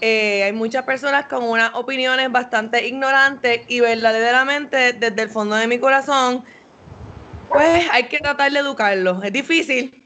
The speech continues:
pero, ¿sabes? Yo <laughs> pienso que quizá hay un número de personas que escuchen esto y a lo mejor se les ilumina, eh, lo que por alguna razón no era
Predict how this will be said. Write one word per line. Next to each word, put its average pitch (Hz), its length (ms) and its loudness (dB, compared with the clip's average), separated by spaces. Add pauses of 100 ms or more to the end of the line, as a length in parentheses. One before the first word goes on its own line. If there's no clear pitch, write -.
(560)
pero, 247 580 4 (640)
¿sabes? 226 560 2 (120)
Yo 247 200 4
<laughs> 240 40 -10
pienso 302 680 0
que 220 580 0 (100)
quizá 294 840 2
hay 240 140 0
un 269 380 -6
número 277 280 0
de 277 100 0
personas 269 580 -2
que 254 280 0
escuchen 269 440 -4
esto 285 760 -2
y 226 220 0
a 220 80 4
lo 214 100 0
mejor 277 480 2 (560)
se 240 240 0
les 220 160 0
ilumina, 226 600 2 (560)
eh, 190 840 4
lo 202 140 -2
que 208 120 -2
por 208 140 2
alguna 202 300 0
razón 220 600 0
no 214 220 2
era 220 220 4